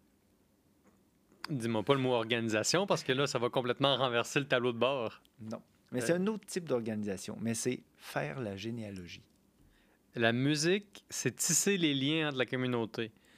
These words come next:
Speaker 1: Ce qui nous
Speaker 2: Ouais.
Speaker 1: ramène directement à ce qu'on disait en début d'épisode.
Speaker 2: Exactement.
Speaker 1: C'est fascinant quand même.
Speaker 2: Exactement.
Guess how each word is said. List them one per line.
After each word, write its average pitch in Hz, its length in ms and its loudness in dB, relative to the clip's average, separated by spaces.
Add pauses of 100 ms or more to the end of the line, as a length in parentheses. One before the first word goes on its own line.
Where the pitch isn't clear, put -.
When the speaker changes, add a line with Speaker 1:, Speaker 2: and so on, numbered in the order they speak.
(140)
Speaker 1:
Ce - 80 -10
qui 160 100 6
nous 156 80 4
Speaker 2:
Ouais. 151 60 4
Speaker 1:
ramène 160 260 0
directement 165 580 2
à 151 60 0
ce - 60 -8
qu'on 131 160 -2
disait 117 180 -2
en 127 80 0
début 113 220 -4
d'épisode. 110 600 -2 (280)
Speaker 2:
Exactement. 98 200 -8
Speaker 1:
C'est - 120 2
fascinant 170 640 2
quand 147 180 2
même. 165 340 2
Speaker 2:
Exactement. 113 520 -2